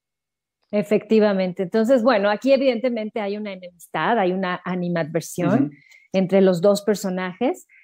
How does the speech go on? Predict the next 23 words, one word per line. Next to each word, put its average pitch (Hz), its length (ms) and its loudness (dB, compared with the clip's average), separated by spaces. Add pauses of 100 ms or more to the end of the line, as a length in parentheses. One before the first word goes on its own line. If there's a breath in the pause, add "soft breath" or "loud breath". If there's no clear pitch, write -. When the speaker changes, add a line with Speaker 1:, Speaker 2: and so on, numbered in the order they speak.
(140 soft breath)
Speaker 1:
El 208 160 2
abogado 196 480 -4
Pous 190 300 -6
ha 185 80 -8
sido 190 280 -4
demasiado 214 720 0
cauteloso 185 640 -4
en 214 100 -8
esta 185 180 -10
ocasión, 175 560 -2
no 190 240 4
ha 185 140 2
Speaker 2:
Sí. 165 60 -2
Speaker 1:
dado 226 280 2
ningún 180 340 -6
tipo 190 320 0
de 170 140 -2
declaración 165 720 -6
ni 175 80 -4
entrevista, 165 560 -6
entonces 180 360 -4
es 220 140 0
difícil 240 580 -2